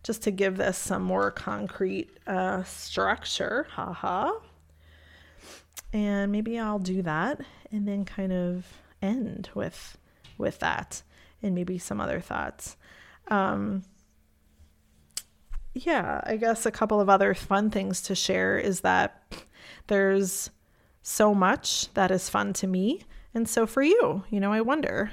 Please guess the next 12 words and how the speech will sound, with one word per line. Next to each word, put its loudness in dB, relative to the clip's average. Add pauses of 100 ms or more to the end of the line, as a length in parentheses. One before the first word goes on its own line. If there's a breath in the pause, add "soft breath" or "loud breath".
(100)
even 2
if 2
your 0
kids 0
are 4
in 0
school, -2 (580 loud breath)
um, 4
when 6
they're 6
not, 2
like, 0